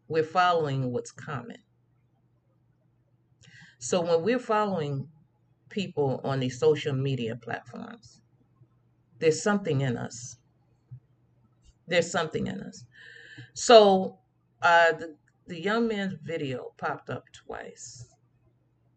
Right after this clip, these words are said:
And so I'm asking the Lord, "What's the assignment? Like,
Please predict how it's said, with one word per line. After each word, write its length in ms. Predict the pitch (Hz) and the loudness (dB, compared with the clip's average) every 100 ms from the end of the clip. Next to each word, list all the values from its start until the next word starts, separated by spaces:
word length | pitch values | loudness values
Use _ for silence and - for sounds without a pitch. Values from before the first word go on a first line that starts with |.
| _ _ _ _ - | _ _ _ _ -6
And 120 | 165 | -4
so 160 | - | -2
I'm 140 | 180 226 | 0 0
asking 420 | 185 - - 156 | -2 -6 -6 -6
the 80 | 143 | -4
Lord, 240 | 160 170 | -2 -2
"What's 160 | 156 190 | -4 -6
the 140 | - | -4
assignment? 680 | 135 - 175 190 147 131 - | -4 -4 -2 -2 -2 -4 -4
Like, 260 | 139 139 | -4 -4